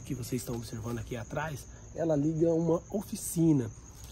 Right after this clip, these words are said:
E nessa oficina, geralmente, tem muito entulho, né? Tem muito lixo. E eu aqui no meu quintal, eu tenho uma galinha. Deixa eu mostrar pra vocês. Né, Cocó? Essa é a Cocó. Oi, Cocó.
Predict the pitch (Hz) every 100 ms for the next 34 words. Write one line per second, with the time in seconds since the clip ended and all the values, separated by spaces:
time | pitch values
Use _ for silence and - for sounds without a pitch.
0 | - - 180 175 233 226 170 151 135 -
1 | 147 175 180 120 110 127 135 117 139 165
2 | - 135 135 147 240 247 - 170 135 113
3 | 117 135 131 139 147 143 147 135 143 -
4 | - - - - - - - 156 202 190
5 | - 233 196 160 - 113 147 170 160 147
6 | 156 160 156 156 190 147 175 139 101 -
7 | - - 131 110 135 135 120 - 117 98
8 | - - - - - 156 151 139 - 175
9 | 120 - - - - - - - - 127
10 | 131 - 170 151 185 170 156 151 - -
11 | - - - - - 185 185 196 - 220